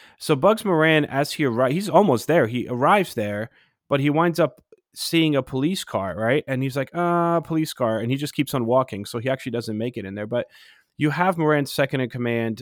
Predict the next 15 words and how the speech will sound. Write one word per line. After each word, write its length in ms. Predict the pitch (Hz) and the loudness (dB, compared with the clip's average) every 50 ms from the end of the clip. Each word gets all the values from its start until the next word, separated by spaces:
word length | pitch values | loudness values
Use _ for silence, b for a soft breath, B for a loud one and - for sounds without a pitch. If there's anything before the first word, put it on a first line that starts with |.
| - - | -8 -4
Um, 360 | 123 117 117 120 120 113 85 | -2 0 0 0 -2 -4 -4
you 140 | 123 135 139 | -4 -2 -2
also 220 | 151 170 - - 165 | -2 -2 -2 -4 -4
have 220 | 139 147 135 120 | 0 0 0 0
a 60 | 120 | -2
bookkeeper 600 | 110 107 143 156 - - - 160 147 - 165 156 | -4 -4 -4 -6 -4 -4 -6 -6 -4 -2 -2 -2
that 140 | 131 127 113 | -2 -4 -4
gangs 360 | 120 120 120 120 117 113 - | -4 -4 -4 -4 -6 -6 -8
Moran's 300 | 117 120 120 117 110 - | -8 -6 -6 -6 -8 -10
good 180 | - - 143 123 | -10 -12 -10 -6
bookkeeper 480 | - 156 156 - - 147 139 - 143 135 | -6 -6 -6 -6 -6 -8 -6 -6 -6 -6
that's 220 | 135 135 131 - | -6 -6 -6 -6
there, 340 | - 139 135 135 131 135 - _ _ _ _ _ - | -2 -2 0 0 0 -2 -4 _ _ _ _ _ -4
business 320 | 156 151 - 156 147 - 156 | -4 -4 -2 -4 -6 -2 -2
manager. 680 | 147 143 139 135 123 - 139 135 131 131 131 131 127 | 0 0 0 0 -2 -2 0 2 2 4 4 2 0